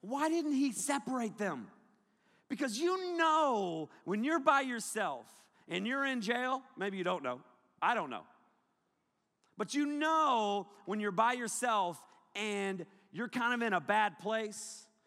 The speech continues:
maybe you're really sad, maybe you're mad, I'm not really sure what it is, but man, when I know when I'm alone, my mind starts going crazy. You just start thinking things. You're like, "Man, well, what about this? What about this?" You, you just kinda lose it a little bit, kinda get crazy.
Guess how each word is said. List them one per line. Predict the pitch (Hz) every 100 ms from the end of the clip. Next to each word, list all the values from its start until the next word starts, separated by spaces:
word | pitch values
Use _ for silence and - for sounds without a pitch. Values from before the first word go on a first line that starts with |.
| -
maybe | 202 220
you're | 208
really | 214 202 170
sad, | - 214 208 196
maybe | 220 214
you're | 202
mad, | 196 190
I'm | 180 233
not | 220
really | 220 196
sure | - 208
what | 196 208
it | 196
is, | 196 175 - - -
but | 196
man, | 208 185
when | 190
I | 262
know | 269
when | 196
I'm | 170 202
alone, | 202 214 214 208 - - _ _ _ _ _ _
my | 151
mind | 147 151 170 160 131
starts | 123
going | - 127 104
crazy. | - 120 107 80 - _ _ _ _ _ _ _ _ _ _ _ _ _ _ _ _ _ -
You | 139
just | 131
start | 107 -
thinking | 151 139 104
things. | 87 92 82 - - _ _ _ _ _ _ _ _ _ _ _ _ _ _ -
You're |
like, | 95
"Man, | 104 110
well, | 101
what | 107 117
about | 110 98
this? | 107 90
What | 110
about | 110 104
this?" | 110 95
You, | 110
you | 117
just | 123 -
kinda | 135 113
lose | 117 139 165
it | 107
a |
little | 101 92
bit, | 80 -
kinda | 143 117
get | 120
crazy. | - 156 165 107